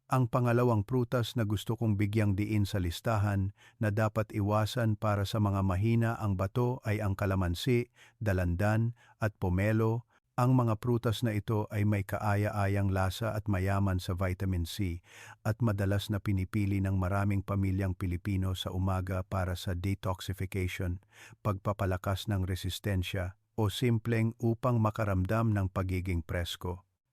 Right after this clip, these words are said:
Gayunpaman, para sa mga may mahinang function ng bato, ang grupong ito ng prutas ay nagtatago ng tahimik na pasanin na hindi gaanong napapansin. Ang dahilan ay nasa citric acid,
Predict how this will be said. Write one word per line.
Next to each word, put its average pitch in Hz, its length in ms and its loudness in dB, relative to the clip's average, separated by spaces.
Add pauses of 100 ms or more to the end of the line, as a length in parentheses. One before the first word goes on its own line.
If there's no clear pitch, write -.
(140)
Gayunpaman, 113 720 2 (380)
para 107 240 2
sa 110 160 -2
mga 98 240 2
may 101 160 2
mahinang 101 480 2
function 101 480 0
ng 90 80 -2
bato, 92 480 -4 (480)
ang 113 160 4
grupong 120 400 2
ito 117 240 -2
ng 95 160 2
prutas 101 640 -2 (320)
ay 107 160 2
nagtatago 104 640 0
ng 98 160 0
tahimik 107 480 0
na 98 160 -4
pasanin 95 640 -2 (320)
na 107 80 2
hindi 110 320 2
gaanong 107 480 2
napapansin. 87 880 -2 (480)
Ang 104 160 4
dahilan 104 640 2
ay 95 160 0
nasa 95 320 0
citric 104 400 -2
acid, 92 480 -4